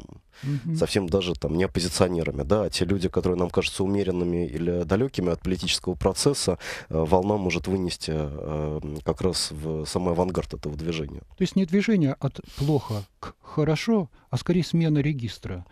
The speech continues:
Speaker 1: со своим набором новых проблем, новых возможностей и новых сложностей.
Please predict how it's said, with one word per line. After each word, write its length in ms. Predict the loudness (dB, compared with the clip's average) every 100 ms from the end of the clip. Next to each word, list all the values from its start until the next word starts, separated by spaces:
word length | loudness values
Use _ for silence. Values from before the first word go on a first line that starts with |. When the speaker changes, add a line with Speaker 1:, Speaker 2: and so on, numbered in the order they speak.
| _
Speaker 1:
со 160 | -4 -4
своим 480 | 2 4 6 6 4
набором 560 | 4 2 0 0 -4 -4 -6 2
новых 440 | 6 6 2 -4
проблем, 560 | -2 0 4 4 4 0 _ _ _
новых 540 | 2 6 6 2 -4 -12 _ 0
возможностей 1040 | 2 4 4 4 4 2 0 0 2 2 -4 _
и 80 | 4
новых 260 | 4 4 0
сложностей. 760 | -2 -4 -4 -10 -10 -12 -14